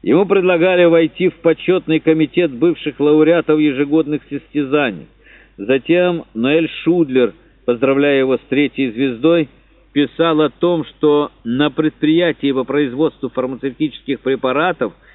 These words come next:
не полностью укомплектован состав административного совета.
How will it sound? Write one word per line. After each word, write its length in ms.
не 200
полностью 760
укомплектован 960
состав 580
административного 1120
совета. 640